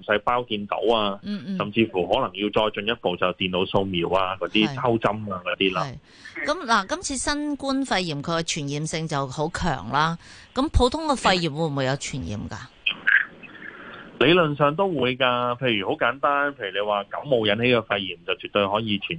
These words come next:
Speaker 1: 染啦。
Speaker 2: 嗯。
Speaker 1: 咁當然你話病毒性嘅肺炎嗰個傳播機會就會高啲啦，就會高過細菌性嘅。
Speaker 2: 係。係。
Speaker 1: 咁但係理論上都係有機會會傳，即係如果你話係呢啲細菌啊、病毒，理論上都有機會，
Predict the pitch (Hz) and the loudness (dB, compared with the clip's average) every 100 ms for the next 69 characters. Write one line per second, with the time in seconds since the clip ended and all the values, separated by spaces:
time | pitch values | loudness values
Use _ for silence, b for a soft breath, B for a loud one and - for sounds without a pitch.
0 | 85 85 101 107 104 101 B 208 208 180 | -8 -6 2 2 2 -2 B -4 0 2
1 | 160 196 185 175 147 117 - 107 110 113 | 2 4 4 4 4 2 0 -2 0 -4
2 | - 123 120 120 117 113 101 87 101 143 | -4 -6 -4 -2 0 -2 -4 -8 -4 0
3 | 127 - 95 90 92 110 110 113 135 131 | 0 -2 -10 -4 2 2 2 2 0 2
4 | 101 95 92 101 127 123 127 120 117 113 | 2 0 -2 0 2 2 2 4 4 2
5 | 110 98 107 147 143 135 110 101 101 - | -2 -2 0 0 -2 0 2 2 -2 0
6 | 110 104 101 92 120 107 95 90 85 90 | -2 0 -2 -4 -4 -6 -6 -6 0 2
7 | 101 92 - 175 147 123 151 147 107 104 | 0 -2 -6 -4 -2 0 2 4 4 4
8 | 104 101 117 113 104 104 98 95 98 147 | 4 4 4 2 2 2 2 0 -2 0
9 | 135 101 95 - 127 117 98 90 90 90 | 0 0 -2 0 0 0 -2 -4 -2 0
10 | 92 95 95 - 87 - - - 139 113 | 2 0 -2 -2 -2 -4 -18 0 4 4
11 | 95 92 107 123 104 95 92 90 90 B | 0 2 4 4 2 0 0 -4 -6 B
12 | B B B - 131 135 127 104 101 104 | B B B -4 0 2 2 2 2 2
13 | 117 101 92 92 - 92 101 95 95 110 | 2 0 -2 -2 -2 0 -2 0 0 2
14 | 107 123 113 95 | 2 0 -2 -2